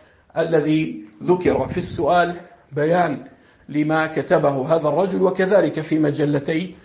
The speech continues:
السنة والبيان. ب-، بيان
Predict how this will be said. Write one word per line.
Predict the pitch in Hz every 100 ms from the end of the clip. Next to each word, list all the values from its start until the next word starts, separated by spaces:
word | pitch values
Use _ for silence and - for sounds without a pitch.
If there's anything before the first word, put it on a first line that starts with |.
| - - -
السنة | 185 - 185 165 151 160 160 - -
والبيان. | 147 151 143 147 196 233 226 - - - -
ب-، | 170 170 170 156 143 151 160
بيان | 165 175 165 165